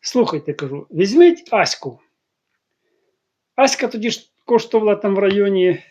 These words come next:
триста-чотириста доларів, нова. Кажу, «Візьміть Аську, походіть з нею, навчіться,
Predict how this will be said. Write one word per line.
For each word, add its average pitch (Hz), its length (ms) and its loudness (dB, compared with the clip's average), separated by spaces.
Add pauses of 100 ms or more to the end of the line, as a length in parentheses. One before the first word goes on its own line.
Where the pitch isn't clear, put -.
(1040)
триста-чотириста 220 960 0
доларів, 151 560 -2
нова. 160 420 0 (720)
Кажу, 170 220 -4
«Візьміть 226 440 -2
Аську, - 440 -8 (320)
походіть 180 560 0
з 170 100 -10
нею, 185 440 0 (400)
навчіться, 220 840 -2